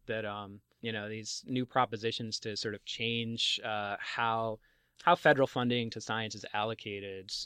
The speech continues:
uh, I think that's going down a terrible path. And allowing Congress to decide what science gets funded and what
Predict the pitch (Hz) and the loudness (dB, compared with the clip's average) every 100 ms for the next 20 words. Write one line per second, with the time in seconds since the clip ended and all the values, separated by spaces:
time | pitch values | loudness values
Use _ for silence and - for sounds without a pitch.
0 | - 110 104 117 135 113 - - _ - | -8 -8 -8 -4 -2 -2 -6 -12 _ -4
1 | 113 110 107 101 - 117 110 98 - 107 | -2 -2 -6 -8 -6 -4 -2 -4 -8 -8
2 | 98 92 113 101 101 - _ _ _ _ | -8 -12 -14 -12 -12 -14 _ _ _ _
3 | 123 127 165 175 170 160 156 _ - 147 | -2 8 10 10 6 2 -2 _ -2 4
4 | 143 131 120 110 104 107 107 104 104 - | 4 4 0 -4 -4 -2 -2 -4 -6 -10
5 | - 117 - - 107 107 - - - 107 | -4 -2 -2 -4 -6 -8 -12 -14 -10 -8
6 | 104 104 107 107 | -8 -8 -8 -8